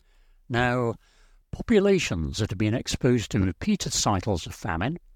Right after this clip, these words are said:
such as in India, uh, particularly, and across parts of the Far East, then these people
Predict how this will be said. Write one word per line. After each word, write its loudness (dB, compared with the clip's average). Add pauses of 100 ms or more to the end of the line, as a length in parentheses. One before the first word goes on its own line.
(440)
such 0
as 0
in -4
India, 0 (840)
uh, 2
particularly, -2 (1300)
and 4
across 0 (240)
parts -2
of 0
the 0
Far 0
East, -4 (640)
then 2 (300)
these 2
people 0